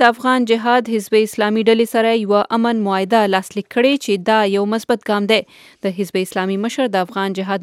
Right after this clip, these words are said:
مشهور کمانډر ګلبدین حکمتیار دی. د افغانستان چیف ایگزیکټیو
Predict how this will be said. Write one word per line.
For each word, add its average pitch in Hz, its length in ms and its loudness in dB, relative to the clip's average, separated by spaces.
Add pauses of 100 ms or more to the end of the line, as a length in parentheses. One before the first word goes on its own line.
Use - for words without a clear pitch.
مشهور 190 380 -8
کمانډر 196 420 -4
ګلبدین 202 460 -2
حکمتیار 208 540 -4
دی. 202 60 0 (220)
د - 360 -14
افغانستان 180 520 -8
چیف 196 320 -8
ایگزیکټیو 247 500 -6